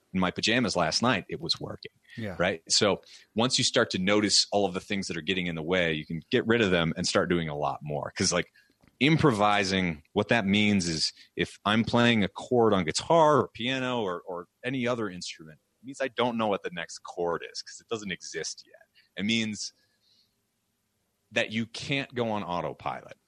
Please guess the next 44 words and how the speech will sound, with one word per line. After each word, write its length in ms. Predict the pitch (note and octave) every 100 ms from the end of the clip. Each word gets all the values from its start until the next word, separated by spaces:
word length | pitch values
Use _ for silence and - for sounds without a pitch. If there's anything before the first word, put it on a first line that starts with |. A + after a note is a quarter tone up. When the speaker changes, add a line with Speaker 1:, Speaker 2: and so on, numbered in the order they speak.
| _
Speaker 2:
Hmm. 120 | - F#2
Speaker 1:
It 60 | -
means 160 | G2 G2+
that 80 |
you 100 | F2
can't 300 | F2+ C3 C#3 - -
check 280 | - G#2
out 240 | F2+ D2 - _ _ _ _ _
and 100 | E2+
just 240 | F2+ F#2 - _ _ _ -
be 80 | E2
like, 100 | D#2+
"Oh, 280 | - A3+ - -
I 40 |
just 140 | B2 G2
lost 260 | G2 A2
five 240 | - A2+ C3
minutes 220 | D3 B2
there." 160 | E2+ D#2
Or 240 | A#2+ A#2+
I'm 100 | A2
like, 260 | G#2+ G2+ - -
"How 140 | - E3+
long 160 | D3
have 120 | D#3+ D#3
I 100 | E3
been 160 | B2
on 100 | D3+
this 160 | F3+ E3
Facebook 420 | - - - D2+
feed?" 180 | - C#2+
It's 100 | D2+
like, 120 | D2 -
"Nope." 320 | G#2 G3 -
<laughs> 40 | - - _
You 440 | A#2+ C#3 C#3 C#3 A#3+
don't 160 | F#3+
know 200 | D#3+ D#3
what 120 | C#3+
the 80 | C3
next 220 | C3+ C3+
chord 300 | - G3 E3
is, 200 | F#2 F2 - - -
yet 320 | G#2 G#2+ -